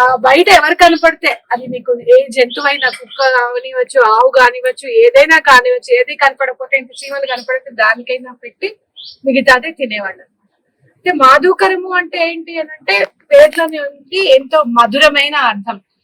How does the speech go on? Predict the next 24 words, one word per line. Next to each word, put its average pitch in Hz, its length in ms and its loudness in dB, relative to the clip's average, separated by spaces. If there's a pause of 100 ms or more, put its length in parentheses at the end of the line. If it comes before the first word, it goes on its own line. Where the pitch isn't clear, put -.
(500)
తేనెటీగలు 349 800 0
ఎలా 294 300 6
అయితే 320 500 0 (1080)
తేనెని, 330 580 -2 (160)
ఆ, 226 440 2 (640)
పువ్వుల్లో 320 320 0
నుంచి 311 280 -4
తేనెను 294 400 -4
సేకరించి, 294 960 -2 (500)
ఆ, 247 200 -2 (120)
తేనె 277 560 -4 (160)
పట్టులో 262 320 -2
ఎలా 247 220 0
అయితే 262 360 -2
దాచి 302 560 2
ఉంచుతాయో, 247 640 -4 (140)
దాచిన 330 340 2
తర్వాత 320 400 0
ఏం 285 180 -6
చేస్తాయి 285 380 -4
చెప్పండి? 262 360 -6
అవి 247 260 -4
తింటాయా 247 300 0
తేనెని? 233 460 -8